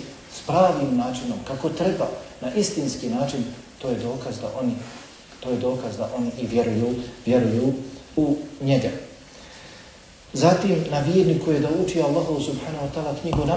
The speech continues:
pamet. Kur'an i Kerim traži od nas da ga čuvamo i u svojim prsima,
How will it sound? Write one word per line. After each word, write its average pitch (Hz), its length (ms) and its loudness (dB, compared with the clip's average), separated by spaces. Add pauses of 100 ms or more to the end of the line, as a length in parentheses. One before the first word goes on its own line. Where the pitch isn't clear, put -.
pamet. 123 280 -4 (300)
Kur'an 156 340 -6
i 135 100 -8
Kerim 160 280 -2
traži 156 380 -2
od 131 120 -2
nas - 180 -4
da 139 80 2
ga 131 220 -4
čuvamo 151 460 -2
i 127 40 -2
u 123 60 -4
svojim 156 320 -2
prsima, 139 420 -2